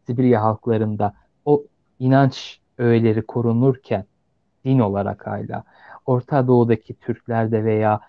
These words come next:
işte Orta Doğu'ya gelen İlhanlılar gibi Moğollarda bunlar din olarak korunmadı? Çünkü burada bu coğrafyada bir din var zaten.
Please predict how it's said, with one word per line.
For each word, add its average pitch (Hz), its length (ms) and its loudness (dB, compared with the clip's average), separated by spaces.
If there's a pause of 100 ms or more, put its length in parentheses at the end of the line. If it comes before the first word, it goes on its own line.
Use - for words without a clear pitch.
(160)
işte - 260 -12
Orta 120 360 -2
Doğu'ya 117 320 2
gelen 110 380 2
İlhanlılar 113 680 0
gibi 107 220 -6
Moğollarda 110 800 0
bunlar 113 380 0 (240)
din 131 120 0
olarak 104 480 0
korunmadı? 104 680 -8 (340)
Çünkü 262 480 -6
burada 254 580 4 (100)
bu 214 100 0
coğrafyada 165 640 2
bir 165 200 -2
din 202 200 2
var 240 160 6
zaten. 131 500 -4